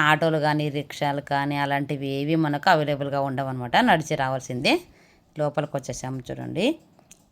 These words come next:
టికెట్ తీసుకొని, చాలా బ్రహ్మాండంగా ఉంటుంది. బయట గేట్ దగ్గర నుంచి అన్ని రెండు ద్వారాలు దాటి రావాలి. నేను వీడియో తీయలేకపోయాను. ఇదే స్వామివారి ఆలయం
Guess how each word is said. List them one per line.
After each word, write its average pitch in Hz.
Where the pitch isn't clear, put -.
టికెట్ 147
తీసుకొని, 151
చాలా 196
బ్రహ్మాండంగా 170
ఉంటుంది. 160
బయట 156
గేట్ 156
దగ్గర 147
నుంచి 156
అన్ని 147
రెండు 151
ద్వారాలు 143
దాటి 143
రావాలి. 143
నేను 156
వీడియో 147
తీయలేకపోయాను. 139
ఇదే 160
స్వామివారి 147
ఆలయం 139